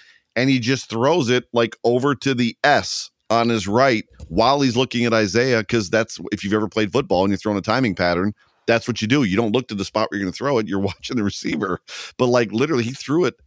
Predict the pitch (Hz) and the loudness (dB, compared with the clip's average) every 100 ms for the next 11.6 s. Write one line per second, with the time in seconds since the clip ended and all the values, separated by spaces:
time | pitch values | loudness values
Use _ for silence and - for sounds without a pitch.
0 | _ - 151 165 98 92 107 160 101 95 | _ -4 0 0 0 2 2 2 2 0
1 | 95 - - 123 135 - 127 - _ 101 | 0 -6 0 2 2 -2 -4 -4 _ -2
2 | 110 127 - 127 135 123 135 131 110 127 | 0 0 0 2 4 4 4 2 2 0
3 | 151 160 180 190 120 117 - - - - | 0 0 -2 0 2 2 -2 -16 -12 -4
4 | 98 110 120 101 113 113 110 131 110 135 | 0 2 2 2 2 0 0 0 2 2
5 | 120 101 98 92 147 - 95 90 92 85 | 2 2 2 2 2 2 0 0 -4 -2
6 | 92 107 95 90 90 82 - 101 82 - | -4 0 0 2 2 0 0 0 0 -2
7 | 90 82 101 98 73 - 80 78 76 71 | -4 0 2 0 -2 -10 -8 -6 -8 -8
8 | 71 71 - - 73 65 53 _ - - | -6 -6 -6 -6 -6 -6 -12 _ -20 -20
9 | _ 78 78 73 73 110 85 80 117 95 | _ -2 -2 0 0 -2 -2 -2 0 0
10 | 80 71 73 67 62 - 117 110 101 90 | -2 -2 -4 -4 -8 -2 0 0 0 0
11 | 85 80 73 80 76 60 | 0 0 -2 -2 -2 -6